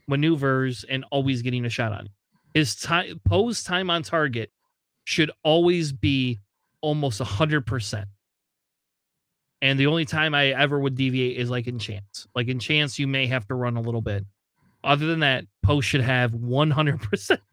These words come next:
time, time on target. Um, and I agree with you for Scramble. I, I agree. It, it, to me, it's S tier in Scramble as well. Um, 'cause you don't care. And, and you're, it, it's the same as, like, Django. You, you have a force crew.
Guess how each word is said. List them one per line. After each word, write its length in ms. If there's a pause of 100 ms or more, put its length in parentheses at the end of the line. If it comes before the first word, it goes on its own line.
time, 200 (100)
time 200
on 60
target. 400 (1300)
Um, 260 (380)
and 100
I 80
agree 260
with 160
you 120
for 120
Scramble. 600
I, 160
I 140
agree. 360
It, 280
it, 180
to 100
me, 140
it's 120
S 200
tier 180
in 100
Scramble 380
as 140
well. 320 (420)
Um, 280 (1300)
'cause 160
you 100
don't 200
care. 420 (140)
And, 140
and 180
you're, 260
it, 300
it's 180
the 60
same 220
as, 100
like, 160
Django. 440
You, 160
you 240
have 120
a 60
force 320
crew. 400